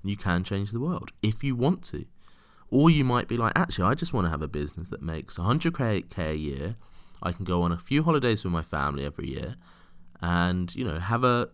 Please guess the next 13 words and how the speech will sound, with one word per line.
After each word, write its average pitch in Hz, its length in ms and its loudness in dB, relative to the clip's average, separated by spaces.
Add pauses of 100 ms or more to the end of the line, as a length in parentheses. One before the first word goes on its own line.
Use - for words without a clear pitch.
certain 113 760 0
lifestyle." 123 720 0 (960)
Then 85 360 -4
amazing. 82 840 -4 (320)
Go 98 240 4
for 101 200 -2
that. 76 280 -6 (640)
Go 101 200 4
for - 140 -8
that, 87 280 -4
because 90 480 -6
if - 180 -8
you 90 120 -6